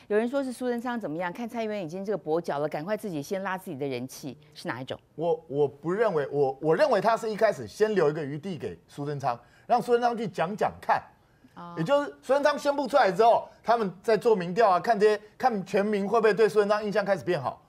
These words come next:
Speaker 1: 啊？
Speaker 2: 因为对蔡英文来讲，最好的一个结果就是苏贞昌这个内阁能够留下来，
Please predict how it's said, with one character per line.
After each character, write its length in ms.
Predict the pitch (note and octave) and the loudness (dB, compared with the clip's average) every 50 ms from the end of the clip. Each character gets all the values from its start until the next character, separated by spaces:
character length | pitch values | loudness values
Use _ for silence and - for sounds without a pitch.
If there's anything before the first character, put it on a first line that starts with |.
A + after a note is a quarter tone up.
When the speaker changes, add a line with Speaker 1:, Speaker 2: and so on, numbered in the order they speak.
| _ _ - | _ _ -6
Speaker 1:
啊？ 100 | A#3+ D4+ A#4 C5 - _ | -4 -4 -4 -6 -8 _
Speaker 2:
因 200 | - - B3 D4+ D#4 | -6 -6 -4 0 2
为 200 | D#4+ D4 A#3 - - - _ _ _ _ | 2 2 2 0 -6 -16 _ _ _ _
对 180 | - D#4 C#4+ A3 - - - - - - - _ _ _ | 0 0 0 0 -4 -10 -20 -20 -20 -20 -20 _ _ _
蔡 180 | - - D4+ | -2 0 0
英 80 | D4 D4+ | 2 2
文 100 | D4 B3+ | 2 2
来 120 | A3+ A#3 | 4 4
讲， 180 | G#3+ G#3+ D#3+ A#2+ - - _ | 4 2 0 -2 -4 -10 _
最 200 | - D#4+ D#4+ C4+ | 0 2 2 4
好 140 | F#3+ F#3 E3+ | 4 4 4
的 100 | E3+ G3+ | 4 4
一 40 | |
个 100 | G#3 G#3+ | 4 4
结 100 | - G3+ G#3 | 4 4 4
果 120 | G#3 F#3 | 4 6
就 100 | D#3+ G3+ | 6 6
是 60 | A3 | 6
苏 120 | G#3+ A3 A#3+ | 6 6 4
贞 120 | A#3+ A#3 | 4 4
昌 140 | A3+ A#3+ A3+ | 4 2 4
这 80 | A3+ A3 | 4 2
个 40 | |
内 160 | G3+ G#3 G#3 E3+ | 2 2 2 0
阁 100 | D#3+ D3 | 0 -2
能 100 | C#3+ C#3+ | -2 -2
够 80 | D3 E3+ | -2 0
留 160 | D#3 B2+ B2 | 0 0 -2
下 80 | C3 | -2
来， 180 | C3+ A2 F2+ D#2 | -4 -4 -4 -6